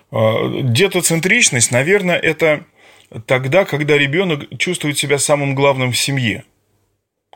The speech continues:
Вот этого не должно быть. Ребенок не главный в семье. Если бабушка плохо себя чувствует, ребенок должен заткнуться.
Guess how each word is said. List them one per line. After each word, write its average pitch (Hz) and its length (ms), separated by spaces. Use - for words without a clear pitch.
Вот 127 180
этого 135 220
не 104 120
должно 107 320
быть. 101 300
Ребенок 127 440
не 143 60
главный 131 380
в - 60
семье. 101 420
Если 135 240
бабушка 143 420
плохо 147 260
себя - 180
чувствует, 185 380
ребенок 143 400
должен 139 260
заткнуться. 131 640